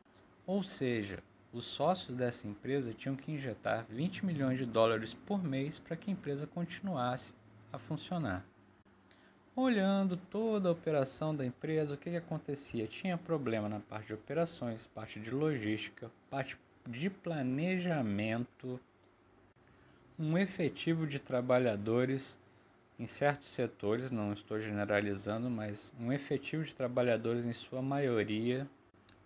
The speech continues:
tinham aquele pensamento, "Ah, esse meu trabalho é assim, eu já trabalho nesse, nesse tipo de coisa há anos e eu não vou mudar." E para piorar a situação, ah, que é uma situação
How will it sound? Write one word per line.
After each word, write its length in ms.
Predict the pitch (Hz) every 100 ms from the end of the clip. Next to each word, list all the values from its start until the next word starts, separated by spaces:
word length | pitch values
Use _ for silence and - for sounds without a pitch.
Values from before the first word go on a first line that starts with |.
| -
tinham 260 | - 160 160
aquele 320 | 156 135 135
pensamento, 800 | 139 131 - 135 117 101 101 143
"Ah, 100 | 139
esse 200 | - 147
meu 100 | 147
trabalho 560 | - 139 131 139 131
é 120 | 123 113
assim, 580 | 107 - 127 143 156
eu 80 | 139
já 100 | 131
trabalho 800 | 120 120 123 120 120 120 117 110 -
nesse, 400 | 110 113 - 101 101
nesse 260 | 110 107
tipo 300 | - 117 -
de 80 | 110
coisa 680 | - - 120 120 110 104 -
há 120 | 117
anos 800 | 113 117 127 143 156 151 151 135
e 60 | 135
eu 280 | 135 135
não 240 | 135 131 135
vou 140 | 135
mudar." 360 | 143 139 101 101 - - _ _ - - - - - - _ _ - 156
E 240 | 220 240 - - -
para 360 | 151 156 127 113 - -
piorar 600 | - 214 175 113 107 107 - -
a 80 |
situação, 920 | 104 143 - 165 180 180 - 110 123 135 - _ _ - 107
ah, 500 | 104 101 101 98 101
que 100 | -
é 40 | 104
uma 180 | 98
situação 560 | 98 - 107 98 -